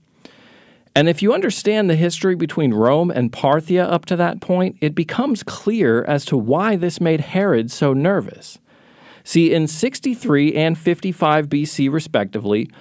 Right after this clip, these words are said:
Pompey and Carsus both had led Roman legions in conquering Jerusalem and then going on to attack Parthia proper.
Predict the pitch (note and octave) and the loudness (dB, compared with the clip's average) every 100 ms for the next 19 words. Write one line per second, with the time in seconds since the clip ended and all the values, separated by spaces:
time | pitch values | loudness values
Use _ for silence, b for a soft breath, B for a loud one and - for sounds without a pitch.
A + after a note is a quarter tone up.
0 | B B - E3+ G3 G#3 F#3 D#3+ D#3+ C#3+ | B B -4 0 0 0 0 2 2 0
1 | E3 G3 F#3+ - F3+ F3 - A2 - B2+ | 0 0 -4 0 0 0 0 -2 -2 -2
2 | C#3 F3 B3 - G3+ E3 C#3 D#3 A#2 A2 | 2 2 2 -2 -4 0 2 2 2 2
3 | A2+ D3+ G3+ F#3+ B2 G#2 G2 G#2 D3 - | 2 2 2 2 0 0 -2 -2 -4 -10
4 | B B B - C#3 - E3 F3+ F#3+ F#3 | B B B -2 -2 0 0 2 0 0
5 | F3+ D#3 A#2+ A#2 - G#2 A2+ D3+ B B | 0 2 2 0 0 0 0 -2 B B
6 | B B C3+ D3 C3+ D3+ F#3 E3 C3 C#3+ | B B 2 2 4 2 4 4 2 2
7 | F3 E3+ D#3 C#3 C#3 - C3 A2 - B2+ | 0 -2 0 -2 -2 -2 0 0 0 -2
8 | B2+ G3 F#3+ - - | -2 -2 -2 -4 -10